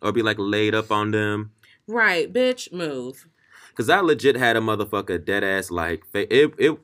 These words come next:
Speaker 1: and it was just like, I don't carry myself like that, so I was just like, "Hmm." But it's like, they were with their best friends or whatever, and this nigga FaceTime me or whatever, but it's like,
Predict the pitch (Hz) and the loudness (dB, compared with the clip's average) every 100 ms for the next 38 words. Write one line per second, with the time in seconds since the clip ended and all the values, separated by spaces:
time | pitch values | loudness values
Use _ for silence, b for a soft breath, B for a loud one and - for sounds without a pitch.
0 | _ _ _ b b b _ _ b b | _ _ _ b b b _ _ b b
1 | - 135 202 165 135 120 110 - 113 120 | -2 2 4 2 2 4 4 4 6 6
2 | 117 - 120 104 95 104 110 110 104 101 | 4 0 2 2 2 0 -2 -2 -4 -2
3 | 104 98 - 92 87 92 90 90 78 92 | -4 -4 -6 -4 -2 -4 -4 -6 -10 -10
4 | 95 95 _ 101 117 123 113 107 98 104 | -12 -14 _ -4 0 0 2 0 0 0
5 | 139 127 101 110 110 101 87 87 - 104 | 2 2 2 -2 0 -2 0 -6 -6 -4
6 | 110 101 87 87 80 87 98 95 87 110 | -2 -4 -4 -4 -6 -6 -6 -8 -4 -4
7 | 113 92 90 85 85 85 85 82 90 87 | -4 -4 -4 -4 -6 -6 -8 -6 -6 -6